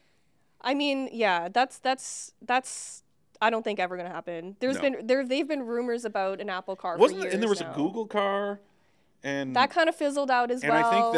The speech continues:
Speaker 2: the person that used to head up Apple car went to Google, and then that's kinda off.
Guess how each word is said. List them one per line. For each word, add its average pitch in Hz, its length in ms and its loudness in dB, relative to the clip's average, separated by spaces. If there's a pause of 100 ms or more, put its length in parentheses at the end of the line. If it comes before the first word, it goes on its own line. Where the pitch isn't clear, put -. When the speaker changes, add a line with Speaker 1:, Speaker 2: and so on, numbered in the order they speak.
Speaker 2:
the 120 100 -2 (400)
person 170 360 -6
that 156 100 -4
used 131 240 -8
to 131 60 -4
head 127 180 -2
up 117 220 -4 (120)
Apple 135 460 -4
car 131 440 0
went 120 300 -6
to 135 80 -14
Google, 131 520 -2
and 110 120 -6
then 101 140 -4
that's 117 260 0
kinda 127 320 -6
off. 120 240 -4